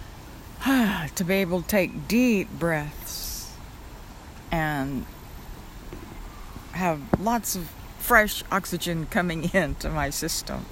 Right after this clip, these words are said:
right? So, we all have things like that, maybe not quite that dramatic,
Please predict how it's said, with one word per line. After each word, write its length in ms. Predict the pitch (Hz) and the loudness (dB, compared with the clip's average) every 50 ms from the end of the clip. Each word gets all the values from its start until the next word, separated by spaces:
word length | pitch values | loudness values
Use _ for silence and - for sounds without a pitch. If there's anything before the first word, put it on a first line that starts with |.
| - - | -10 -6
right? 260 | 127 127 127 127 - - - - - - - - - - - - - - - - - - - - - - - - - - - - - - - - - - - - - - - - - - - - - - - - - - - - - - - - - - - - - - - - - - - - - - - - - - - - | -4 -4 -4 -4 -6 -10 -12 -14 -14 -14 -14 -14 -12 -12 -12 -12 -10 -12 -12 -12 -10 -10 -10 -10 -10 -14 -14 -14 -14 -12 -12 -12 -14 -14 -14 -14 -14 -14 -12 -12 -12 -14 -14 -14 -14 -16 -16 -16 -16 -16 -16 -16 -16 -16 -16 -16 -16 -16 -14 -14 -14 -16 -16 -14 -14 -14 -14 -14 -14 -14 -14 -14 -14 -14 -14 -14 -14 -14 -10 -6
So, 380 | - - 208 185 175 165 156 127 - - - - - - - - - - - - - - - - - - - - - - - - - - - - - - - - - - - - - - - - - - - - - - - - - - - - - - - - - - - - - - - - - - - - - - - - - - - - - | 0 2 4 6 6 4 2 0 -4 -12 -14 -12 -10 -8 -8 -8 -10 -12 -14 -14 -14 -14 -14 -14 -14 -14 -14 -14 -14 -14 -14 -14 -14 -14 -12 -14 -12 -12 -12 -12 -12 -14 -14 -12 -10 -6 -6 -6 -6 -6 -10 -10 -10 -10 -12 -12 -12 -14 -14 -14 -14 -14 -14 -14 -12 -12 -12 -12 -12 -12 -12 -12 -12 -12 -12 -12 -12 -12 -12 -12 -10 -10 -10 0 4
we 120 | 185 208 | 6 8
all 180 | 220 233 254 277 | 8 8 8 6
have 200 | 254 240 220 190 | 6 4 4 4
things 560 | - 220 208 202 202 196 180 170 - - - - - - - | 4 4 4 4 4 4 2 0 -2 -4 -6 -10 -10 -4 0
like 400 | 175 190 208 220 220 196 - - | 2 4 6 6 4 2 0 -2
that, 380 | 156 143 123 104 98 - - - - - - - 214 - - - | 0 0 0 0 -2 -2 -4 -6 -8 -6 -4 -4 -4 -4 -4 0
maybe 300 | 175 180 175 156 160 170 | 2 2 2 2 0 0
not 280 | 160 156 151 147 - - | 0 0 0 -2 -2 -2
quite 280 | - 170 139 123 - | -2 -2 0 0 2
that 220 | - 151 - - - | 2 0 0 0 -2
dramatic, 520 | - 151 147 147 143 147 147 127 - - | -2 -2 0 0 0 0 0 -2 -4 -6